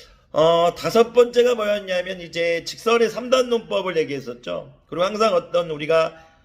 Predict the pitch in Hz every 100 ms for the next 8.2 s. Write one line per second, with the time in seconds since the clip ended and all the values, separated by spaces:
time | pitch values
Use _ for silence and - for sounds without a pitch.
0 | _ - 123 123 131 156 165 165 156 143
1 | 165 - 233 220 208 202 170 160 170 156
2 | 135 131 196 - 151 - 156 196 190 165
3 | 165 170 131 139 175 180 165 156 143 143
4 | 135 185 185 147 160 - 135 - - _
5 | _ - 113 117 127 - - - - -
6 | _ - 143 135 151 147 - 127 - -
7 | - 127 151 190 214 185 156 143 160 143
8 | 127 127